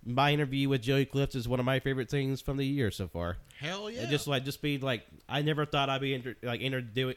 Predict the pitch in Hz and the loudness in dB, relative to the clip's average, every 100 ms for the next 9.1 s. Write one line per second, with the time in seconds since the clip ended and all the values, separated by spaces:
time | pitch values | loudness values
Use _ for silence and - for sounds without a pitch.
0 | 139 131 151 156 202 220 170 175 160 139 | -6 -6 -4 0 4 4 2 2 2 2
1 | 127 123 101 - 110 131 127 117 107 101 | 0 -2 -4 -4 -2 2 2 0 -2 -2
2 | 117 117 101 98 95 87 92 95 98 95 | 0 0 0 -2 -4 -6 -4 -4 -4 -2
3 | 104 104 104 117 101 - 101 95 90 - | -2 -2 -4 -4 -4 -4 -4 -4 -4 -10
4 | - 95 104 127 95 85 85 107 214 208 | -14 -6 -2 0 0 -2 0 0 2 2
5 | 202 214 - 196 170 175 190 170 175 180 | 2 2 2 0 2 2 2 0 -2 -2
6 | 175 - - - - - - - 170 165 | -2 -4 -18 -20 -20 -20 -20 0 2 4
7 | 175 156 165 170 160 165 170 170 151 147 | 0 0 2 2 -2 -2 -2 -2 -2 -2
8 | 143 120 - _ _ - 143 120 135 143 | -2 -6 -14 _ _ -10 -4 0 2 0